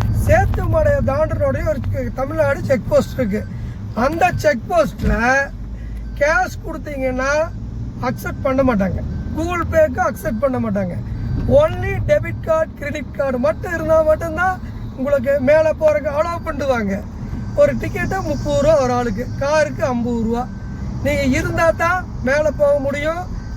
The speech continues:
கிரெடிட் கார்டு, டெபிட் கார்டு கண்டிப்பா வேணும். ஜிபே ஆகாது, கேஷ் ஆகாது. இந்த ரெண்டுக்கும் அங்க வேலை இல்ல. டெபிட் கார்டு, கிரெடிட் கார்டு தான் வேணும்.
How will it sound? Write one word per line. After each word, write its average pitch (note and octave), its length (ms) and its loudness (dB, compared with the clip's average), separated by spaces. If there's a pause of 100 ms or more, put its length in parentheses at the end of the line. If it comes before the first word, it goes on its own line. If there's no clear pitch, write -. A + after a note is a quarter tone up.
(100)
கிரெடிட் C#4+ 320 -4
கார்டு, D#4 240 2
டெபிட் C#4+ 360 2
கார்டு D#4+ 240 2
கண்டிப்பா D4+ 540 0
வேணும். G#3 280 -2 (520)
ஜிபே D#4 680 2
ஆகாது, C#4+ 680 0 (300)
கேஷ் D4 380 2
ஆகாது. A#3+ 440 -2 (140)
இந்த A3 120 -2
ரெண்டுக்கும் C#4+ 300 -4
அங்க C4+ 200 2
வேலை B3 340 2
இல்ல. C#4 340 2 (420)
டெபிட் B3 360 4
கார்டு, B3 280 0
கிரெடிட் A3+ 300 -4
கார்டு D4 220 0
தான் E4 160 -2
வேணும். A3 320 4